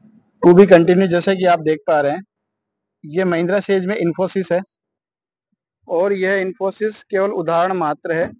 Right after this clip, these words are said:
यहाँ पे आईटी से related और education से related, residential से related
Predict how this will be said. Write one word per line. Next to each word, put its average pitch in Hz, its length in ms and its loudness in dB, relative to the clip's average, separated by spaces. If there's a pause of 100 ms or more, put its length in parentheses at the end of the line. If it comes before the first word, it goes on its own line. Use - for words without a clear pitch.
(100)
यहाँ 143 340 -4
पे 185 80 0 (120)
आईटी 165 280 -4
से 190 140 -4
related 156 560 -4 (320)
और 156 180 -6
education 180 500 -6
से 185 120 -6
related, 147 540 -6 (280)
residential 190 520 -4
से 185 140 -6
related 147 480 -6